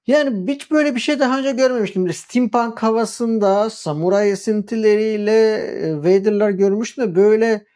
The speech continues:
hani gotik desenler işlenmiş bir Darth Vader ilk defa gördüm. <clears throat>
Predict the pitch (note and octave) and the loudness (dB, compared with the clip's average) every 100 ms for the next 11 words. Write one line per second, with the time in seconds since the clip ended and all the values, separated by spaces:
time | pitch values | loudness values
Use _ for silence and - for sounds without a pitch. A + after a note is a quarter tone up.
0 | _ _ - F#3+ F#3 C#3 A#2+ A2 E3 D#3+ | _ _ -2 2 2 -2 -10 0 0 0
1 | - C4+ - - C#3+ F3+ - G#3 G#3+ A3+ | -2 -4 -4 -10 -2 0 0 -2 0 -2
2 | A3 G#3+ - G#3+ G#3+ A3 - G#3 F#3+ E3+ | -4 -6 -2 0 0 -2 -2 -2 0 2
3 | G3 G3 G3 A3 A3 G#3 A3+ A#3 - G3+ | 0 0 2 2 2 2 -2 -2 -2 -2
4 | - E3 C#3+ D3+ C#3 C#3+ B3+ D#4 _ _ | 2 0 2 0 0 0 -2 -4 _ _
5 | _ _ _ _ _ _ _ _ _ _ | _ _ _ _ _ _ _ _ _ _
6 | _ - | _ -10